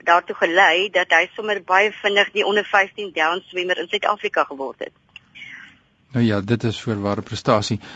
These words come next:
Speaker 2: Nou, dit bring my by 'n vraag van die ouderdom. Wat is die ouderdom van kinders wat Down syndroom het wat dan kan begin swem? Is daar spesifieke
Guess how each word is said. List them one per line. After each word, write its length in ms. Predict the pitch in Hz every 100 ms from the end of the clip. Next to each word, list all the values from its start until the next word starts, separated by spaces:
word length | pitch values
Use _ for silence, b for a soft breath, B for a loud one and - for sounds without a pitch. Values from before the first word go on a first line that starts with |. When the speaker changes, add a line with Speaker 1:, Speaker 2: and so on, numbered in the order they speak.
| B B
Speaker 2:
Nou, 520 | 120 117 117 123 127 131
dit 400 | 123 143 - -
bring 180 | 151 151
my 140 | 151
by 100 | 131
'n 140 | 123
vraag 540 | 113 - 135 120 - - b b
van 440 | - 135 117 110 110
die 160 | 113
ouderdom. 520 | 170 151 139 113 90 - _ _ _ _ -
Wat 200 | 143 202
is 100 | 175
die 120 | 160
ouderdom 380 | 151 160 156 139
van 220 | 151 127 -
kinders 440 | 160 147 139 - -
wat 240 | 123 117
Down 240 | 123 127
syndroom 480 | 123 131 117 117 123
het 100 | 120
wat 120 | 117
dan 140 | 113 113
kan 160 | 120
begin 300 | 113 - 160
swem? 280 | 127 123 110
Is 100 | 110
daar 200 | 113 110
spesifieke 640 | - 123 113 - 127 123